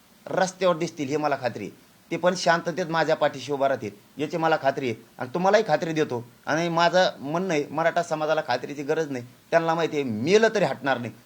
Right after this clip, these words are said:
आणि शब्द आहे माझा, मी मेलो बी आणि यांनी मला शे-, जेलमध्ये सोडून टाकलं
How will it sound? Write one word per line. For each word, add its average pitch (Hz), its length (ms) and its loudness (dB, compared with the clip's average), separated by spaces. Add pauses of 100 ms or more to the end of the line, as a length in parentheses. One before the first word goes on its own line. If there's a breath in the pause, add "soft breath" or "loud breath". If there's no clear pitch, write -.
आणि 135 120 -4
शब्द 190 320 -2
आहे 175 80 6
माझा, 143 240 2
मी 151 160 -2
मेलो 180 420 4
बी 151 160 0 (320)
आणि 160 180 -2
यांनी 170 160 -2
मला 165 200 0
शे-, 170 340 -2
जेलमध्ये 165 460 -2
सोडून 190 280 -2
टाकलं 165 320 0